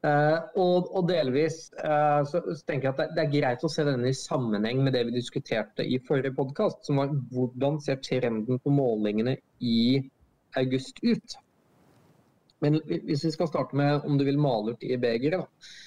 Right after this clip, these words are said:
Eh, for det første så tipper jeg at tilbakegangen til Senterpartiet her er så stor at du får nok en korreksjon på neste måling til V G. Da må vi nesten regne med at Senterpartiet kommer til å gå litt opp igjen.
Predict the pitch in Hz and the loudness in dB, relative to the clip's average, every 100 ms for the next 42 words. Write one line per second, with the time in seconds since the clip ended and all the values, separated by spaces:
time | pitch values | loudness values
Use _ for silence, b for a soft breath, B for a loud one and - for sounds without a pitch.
0 | B _ _ - 139 151 - _ _ _ | B _ _ -4 0 0 -4 _ _ _
1 | 165 165 196 - - 180 165 165 156 - | -2 0 -2 -2 -6 -2 0 0 -2 0
2 | 131 139 - _ _ - - 156 151 131 | 0 0 -4 _ _ -12 -2 0 2 2
3 | - - 117 117 117 127 135 120 101 110 | 0 -4 -4 -4 -2 -2 -2 -4 -4 -6
4 | - 123 - 131 131 139 156 156 - _ | -6 -8 -2 0 2 2 2 0 -6 _
5 | - 131 127 131 - - - 180 196 202 | -4 -2 -2 -4 -6 -14 -6 -2 2 0
6 | 185 - _ _ _ _ _ _ - 143 | 0 -12 _ _ _ _ _ _ -4 -2
7 | 151 143 135 117 113 131 - 131 139 - | -2 0 -2 -2 -4 -6 -2 -2 -2 -8
8 | - - 170 175 170 143 - 143 131 - | -8 0 2 4 2 -2 -4 -4 -4 -6
9 | - 127 127 113 98 101 104 117 107 - | -10 -2 0 2 0 -2 -2 0 0 -2
10 | - _ _ _ _ _ _ _ _ - | -6 _ _ _ _ _ _ _ _ -4
11 | 123 127 127 117 - 120 113 98 104 110 | 0 0 0 -2 -2 -2 -2 -4 -6 -6
12 | 92 98 104 117 110 113 107 107 101 95 | -6 -6 -6 -4 -2 -2 -2 0 0 -2
13 | - 117 - 110 | -8 -10 -4 -6